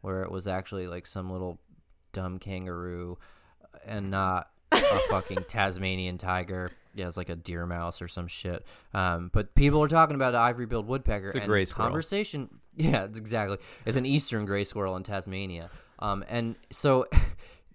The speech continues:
Speaker 1: there's been a lot of talk, and people actually really think that, uh, Cuba,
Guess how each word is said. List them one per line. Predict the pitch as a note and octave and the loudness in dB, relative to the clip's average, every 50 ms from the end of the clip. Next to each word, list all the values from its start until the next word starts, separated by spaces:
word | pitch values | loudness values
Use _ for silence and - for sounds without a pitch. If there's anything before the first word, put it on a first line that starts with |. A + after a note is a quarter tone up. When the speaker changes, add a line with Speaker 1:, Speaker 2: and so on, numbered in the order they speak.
| _ _ _ _ _ _ _ _ _ | _ _ _ _ _ _ _ _ _
Speaker 1:
there's | G#2+ A#2 B2 C3 C3 B2+ B2+ A#2+ A2+ | -16 -4 2 6 6 6 6 6 2
been | B2+ B2 A#2+ B2 - - | 0 0 0 -2 -4 -2
a | A#2 A2+ | 0 2
lot | A#2 A#2 B2 C3+ | 4 6 6 6
of | C#3+ C3+ | 4 2
talk, | D3 C#3 B2+ B2 - | 2 2 2 2 2
and | A#2 G#2+ | 0 -2
people | C3 C3+ B2+ C3 A2+ A2 - - | -2 0 2 0 0 0 -2 -4
actually | - A2 C3 C#3+ C#3+ - - F3+ F3+ E3+ | -6 -4 -4 -4 -6 -8 -10 -8 -8 -8
really | D#3+ E3 D#3+ D#3+ D#3 | -8 -6 -6 -8 -8
think | D3+ - F3 F3 D#3 A#2+ - | -10 -10 -10 -10 -10 -10 -8
that, | G#2+ G2 F#2+ - - _ _ _ _ - | -8 -8 -8 -8 -12 _ _ _ _ -12
uh, | A2 A2 G#2+ G#2 G#2 - | -8 -8 -6 -6 -8 -10
Cuba, | - - - - G3 D3 G2+ F#2 F#2 F#2 G2+ | -14 -14 -12 -10 -8 -8 -8 -8 -8 -10 -12